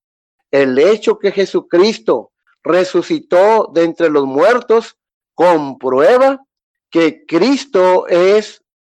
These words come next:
Dios, ¿sí? Y comprueba el hecho de que hay un Dios todopoderoso a quien tenemos que dar cuenta, porque Él es el creador de todas las cosas,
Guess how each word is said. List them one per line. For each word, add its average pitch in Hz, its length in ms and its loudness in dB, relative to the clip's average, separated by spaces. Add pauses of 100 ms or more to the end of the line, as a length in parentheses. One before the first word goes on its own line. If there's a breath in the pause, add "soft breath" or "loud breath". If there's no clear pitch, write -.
Dios, 180 680 -4 (240)
¿sí? 156 340 -4 (340 loud breath)
Y 202 220 0
comprueba 190 840 0
el 247 320 0
hecho 202 360 0
de 190 200 -2
que 185 180 0
hay 220 380 0
un 214 360 0
Dios 196 460 0
todopoderoso 214 1120 0 (280 soft breath)
a 151 160 -2
quien 175 500 -2 (540)
tenemos 147 540 -2
que 185 140 0
dar 190 240 0
cuenta, 220 680 -2 (320)
porque 160 480 -2
Él 190 320 2
es 233 280 2
el 185 160 -2
creador 170 640 0
de 156 300 -2
todas 247 320 2
las 240 180 -2
cosas, 180 560 0